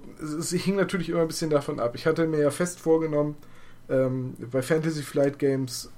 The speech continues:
äh, Mansions of Madness zweite Edition und auch Arkham Horror das Kartenspiel zu spielen. Aber die waren so überlaufen und,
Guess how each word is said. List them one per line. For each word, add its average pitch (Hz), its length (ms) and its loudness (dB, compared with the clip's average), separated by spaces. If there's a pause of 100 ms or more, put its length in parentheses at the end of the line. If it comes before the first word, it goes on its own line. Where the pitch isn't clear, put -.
(160)
äh, 135 240 -4
Mansions 139 440 0
of 123 120 -6
Madness 139 460 -4
zweite - 320 0
Edition 143 480 -4
und 143 120 -8
auch 143 200 -6
Arkham 123 320 -4
Horror 139 220 4
das 120 140 -6
Kartenspiel 120 760 -6 (120)
zu - 140 -10
spielen. 120 440 -8 (1040)
Aber 131 160 0
die 135 120 -2
waren 147 220 8
so 143 220 2
überlaufen 151 580 6
und, 139 180 -4